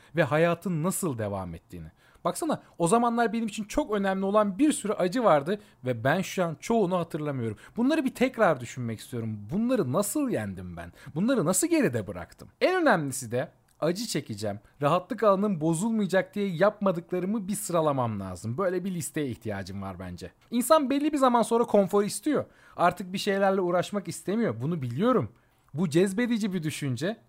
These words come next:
ama bunu hala kabul etmek istemiyorum. Daha o yaşta değilim. Bu kabullenmeye gelecek bir yaşta değilim. Konformist olmak istemiyorum.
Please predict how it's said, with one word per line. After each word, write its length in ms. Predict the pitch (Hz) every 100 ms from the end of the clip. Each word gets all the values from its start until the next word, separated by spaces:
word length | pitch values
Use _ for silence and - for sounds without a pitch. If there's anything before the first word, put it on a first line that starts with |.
| _
ama 240 | 120 151 131
bunu 160 | 151
hala 420 | 131 131 139 143 131
kabul 280 | 135 123
etmek 340 | 123 120 135 120
istemiyorum. 520 | - 139 123 110 107
Daha 180 | 120 139
o 120 | 139
yaşta 460 | 135 127 - 131 123
değilim. 260 | 127 110 - -
Bu 100 | 165
kabullenmeye 680 | - 156 143 147 143 143 151
gelecek 440 | 147 139 135 156
bir 40 | 143
yaşta 320 | 135 - 139
değilim. 240 | 147 127 - - _ _
Konformist 840 | - 180 180 202 196 208 262 - - _
olmak 560 | 165 165 185 208 208 -
istemiyorum. 600 | - - 196 196 131